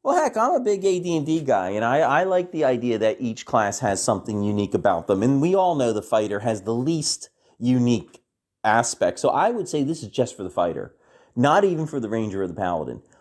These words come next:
Only the fighter could gain these special skills, these master skills. But of course, I'm also big on, I gotta talk to my players first. My players may say,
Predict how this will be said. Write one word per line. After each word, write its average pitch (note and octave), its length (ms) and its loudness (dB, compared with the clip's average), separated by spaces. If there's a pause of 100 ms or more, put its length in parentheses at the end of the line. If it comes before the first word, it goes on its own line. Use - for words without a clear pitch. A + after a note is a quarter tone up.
(220)
Only E3 340 4
the C#3 100 -2
fighter A2 360 0
could G2 180 -10
gain G#2 240 -6
these F#2 240 -8
special G2+ 520 0
skills, E2+ 760 0
these F#2 200 -2
master G2 440 2
skills. - 240 0
But A3+ 100 0
of A3+ 60 -2
course, C4+ 480 -2 (600)
I'm C3+ 220 2
also F3 320 0
big D3+ 300 0
on, C#3 420 0
I A2 120 -2
gotta F#2+ 260 0
talk F#2+ 260 -2
to - 80 -10
my G#2 160 -2
players G#2 500 0
first. E3 640 -2 (600)
My A2 260 2
players F#3 380 0
may F3+ 160 -2
say, F#3+ 400 0